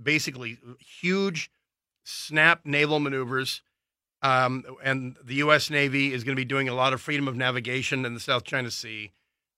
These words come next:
The, uh, Chinese can't let that go unanswered, and this in the middle of a trade war. So if, uh, if, if you are a, a fan of, of history, the, there, the parallels between Rome and Carthage are inescapable,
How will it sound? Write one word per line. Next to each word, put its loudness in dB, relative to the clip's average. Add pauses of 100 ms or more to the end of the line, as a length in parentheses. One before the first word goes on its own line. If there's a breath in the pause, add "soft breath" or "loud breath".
(180)
The, -4
uh, -6
Chinese 2
can't 4
let -6
that 2
go 2
unanswered, 2
and -4
this 2
in -4
the -2
middle -2
of -8
a -10
trade 4
war. -14 (600)
So 0
if, -12
uh, 0
if, -8
if -4
you 6
are 10
a, 6
a 0
fan 4
of, -4
of -8
history, -4 (540)
the, -8
there, 2
the -2
parallels 4
between -4
Rome 4
and -2
Carthage 0
are 0
inescapable, -8